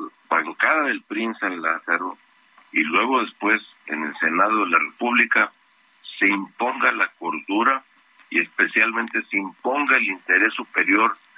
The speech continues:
del país, porque hoy el interés superior del país es mantener la coalición Va por México, que no se vaya a romper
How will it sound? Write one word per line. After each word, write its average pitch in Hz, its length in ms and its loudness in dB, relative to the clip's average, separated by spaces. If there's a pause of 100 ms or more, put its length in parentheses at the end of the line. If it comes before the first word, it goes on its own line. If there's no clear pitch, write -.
(340)
del 82 340 0
país, 90 380 2
porque 95 260 -4
hoy 123 180 2
el 117 80 0
interés 110 480 0
superior 107 480 0
del 107 100 -2
país - 320 0 (440)
es 113 240 2 (1300)
mantener 98 640 2 (960)
la 90 160 0
coalición 120 500 0
Va 117 60 0
por 104 160 -4
México, 95 500 -4
que 85 120 0
no 139 240 2
se 127 100 0
vaya 113 260 2
a 98 40 -2
romper 127 460 -2